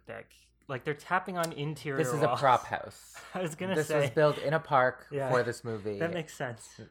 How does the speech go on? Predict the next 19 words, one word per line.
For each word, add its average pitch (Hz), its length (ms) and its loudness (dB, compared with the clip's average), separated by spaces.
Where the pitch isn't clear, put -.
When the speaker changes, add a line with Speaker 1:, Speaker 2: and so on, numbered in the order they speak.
Speaker 2:
It's 123 280 -4
not 120 340 4
a 120 60 -2
real 113 600 0
thing 104 420 -6
at 101 160 -2
all. 98 400 -6
Um, 117 640 0
the 113 80 -10
couple 110 240 -6
split 123 300 0
up. 180 260 4
Speaker 1:
Mm-hmm. 131 320 -8
Speaker 2:
Lee 120 200 -4
and 113 100 -4
Trotter 147 640 6
go 120 140 2
into 113 300 -6
this - 280 -8